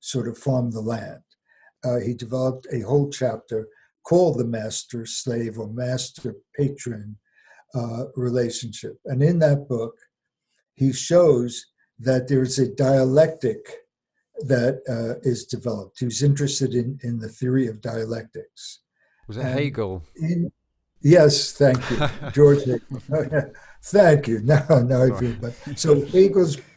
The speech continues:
Speaker 1: book of Phenomenology, uh, wanted to show, uh, to what extent the, uh,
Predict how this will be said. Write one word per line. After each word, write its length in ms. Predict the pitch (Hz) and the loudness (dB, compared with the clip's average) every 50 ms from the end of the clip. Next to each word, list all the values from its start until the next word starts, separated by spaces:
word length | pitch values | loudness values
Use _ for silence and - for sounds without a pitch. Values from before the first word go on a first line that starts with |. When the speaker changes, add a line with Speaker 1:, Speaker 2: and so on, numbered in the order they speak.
| _ _ | _ _
Speaker 1:
book 280 | 113 143 156 147 143 143 - _ _ _ _ _ _ _ _ _ - | 4 6 6 6 6 4 -4 _ _ _ _ _ _ _ _ _ -2
of 180 | - 127 - - | -2 -2 -2 -2
Phenomenology, 1300 | - - - 139 139 135 135 139 131 127 123 117 113 107 101 101 98 101 107 104 - 127 127 135 151 165 - _ _ _ _ _ _ _ - | -10 -6 0 2 4 4 4 2 2 0 -2 -4 -4 -6 -6 -8 -10 -12 -14 -10 -6 -6 -6 -6 -8 -12 -14 _ _ _ _ _ _ _ -2
uh, 280 | 139 131 131 127 127 139 135 - _ _ _ _ _ _ _ _ _ _ _ _ _ _ _ _ _ - | 2 4 6 6 4 2 -2 -8 _ _ _ _ _ _ _ _ _ _ _ _ _ _ _ _ _ -2
wanted 440 | 143 151 165 185 180 - 180 160 - | 2 2 2 2 2 -4 -8 -8 -8
to 80 | 170 | -8
show, 880 | 143 - - - 147 127 123 117 113 113 110 110 110 117 123 - - _ _ _ _ _ _ _ _ _ _ _ _ _ _ _ - | -6 -6 2 4 6 6 6 6 6 4 2 0 -2 -6 -6 -6 -10 _ _ _ _ _ _ _ _ _ _ _ _ _ _ _ 2
uh, 260 | 147 135 131 131 131 127 - | 4 4 4 4 2 0 -4
to 160 | - 135 135 | -6 -4 -2
what 240 | 120 135 156 160 160 | 2 4 4 4 4
extent 1000 | 165 151 - - - - - - 127 117 113 110 110 110 120 120 - - - _ _ _ _ _ _ _ _ - | 0 -4 -6 -8 -8 -8 -4 -2 -2 -2 -2 -4 -6 -8 -10 -12 -14 -18 -20 _ _ _ _ _ _ _ _ -16
the, 580 | - 117 131 131 123 123 123 123 123 135 - - _ _ _ _ - | -8 -2 -2 0 0 0 -2 -2 -4 -6 -8 -14 _ _ _ _ -6
uh, 340 | 143 131 120 120 117 117 117 | -4 -2 -2 -2 -2 -2 -4